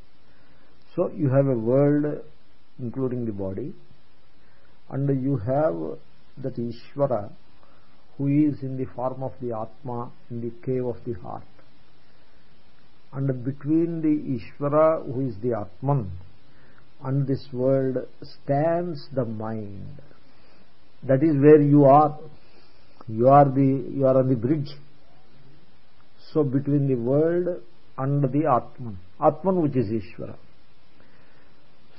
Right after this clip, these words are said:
So this, now let us just look at this world, what kind of a thing it is. It is, uh, transient, it is vinashi.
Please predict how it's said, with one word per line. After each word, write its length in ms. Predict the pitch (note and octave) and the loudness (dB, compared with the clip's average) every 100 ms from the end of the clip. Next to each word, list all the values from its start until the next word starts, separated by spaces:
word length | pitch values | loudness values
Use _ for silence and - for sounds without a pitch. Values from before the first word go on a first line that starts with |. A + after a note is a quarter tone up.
| - | 0
So 420 | F3+ F#3 A#2+ C3+ - - - - - - - | 6 8 8 4 -2 -10 -10 -10 -12 -12 -12
this, 200 | C3 D#3+ D3 C#3 - | 0 2 2 -4 -8
now 360 | F3 D#3+ E3 | -4 4 6
let 240 | E3 D#3 D#3+ | 8 6 4
us 80 | C#3+ - | -2 0
just 240 | E3+ C#3+ | 0 2
look 240 | D3+ D3 F3 | 0 2 2
at 200 | D3 C3 | 0 -2
this 120 | D3 - | -4 -2
world, 300 | C3 D3 C3+ | 2 2 4
what 220 | B2 - | 2 2
kind 200 | D#3 D3+ | 2 2
of 60 | C#3 | 2
a 60 | C#3+ | 0
thing 280 | C#3+ C#3 C3+ | -2 0 0
it 180 | C3 B2+ | 0 -2
is. 120 | A#2+ - - - - - - - - - | -4 -6 -12 -12 -12 -12 -12 -12 -10 -6
It 140 | C3+ | 2
is, 260 | F#3 D#3+ B2+ | 6 6 8
uh, 260 | D3+ C#3 - - | 6 4 -2 -4
transient, 760 | B2+ C#3 D3 - D#3 D#3+ F3 F3+ - - - - - - - - - - - | 0 0 -2 0 2 2 -2 -8 -10 -12 -12 -12 -12 -12 -12 -12 -12 -14 -10
it 100 | - | 2
is 140 | D3 | 2
vinashi. 800 | G#2+ G#2 A#2+ C3+ D3+ C#3+ C#3 D3+ | 2 0 2 4 4 2 -2 -2